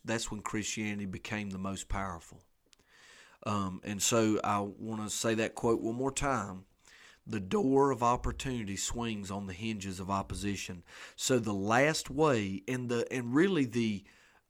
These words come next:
ultimate way, can I say that? Those first three points, they were important, okay? They were important. I want you to, uh, run after righteousness, okay?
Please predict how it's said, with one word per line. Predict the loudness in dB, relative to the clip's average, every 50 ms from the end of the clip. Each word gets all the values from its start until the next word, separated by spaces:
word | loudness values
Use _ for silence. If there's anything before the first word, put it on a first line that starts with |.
| _ 8
ultimate | 10 12 12 10 8 4 0 0 0 -4 -4
way, | -4 -4 -2 -2 -2 -4 -6 -10 -14 -18 -20 _ _ _ _ _ _ -6
can | -2 -2
I | 0
say | 0 2 4 4 4
that? | 4 4 2 2 2 2 4
Those | 4 4 4
first | 4 4 2 2 2 2
three | -2 -2 -2 -2
points, | 0 0 0 0 0 0 -2 2
they | 4 4
were | 4 4 4 2
important, | 0 0 0 2 2 0 -2 -6 -12 -14 -16 -20 _ _
okay? | -12 -8 -4 -2 0 0 0 -2 -6 _ _ _ -4
They | 2 2 4
were | 4 2 0
important. | -4 -4 -4 -2 -2 -2 -2 -2 -2
I | -2 0
want | 0 -2 -2 -4 -4 -2
you | 0 0 0
to, | 0 0 2 4 4 4 2 0 -6 -18 -20 -20 -20 -10 -4
uh, | -2 0 2 2 2 0 -2 -6 -8 _ _ _ -12 -12 -12 -10 -6
run | -2 2 4 4 4 4 2
after | 2 0 0 0 0 2
righteousness, | 4 4 4 4 4 0 -2 -6 -6 -6 -4 -6 -6 -6 -8 -10 -16 -18 -20 _ _ _ -18 -16
okay? | -10 -6 -4 -2 -2 -2 -4 -6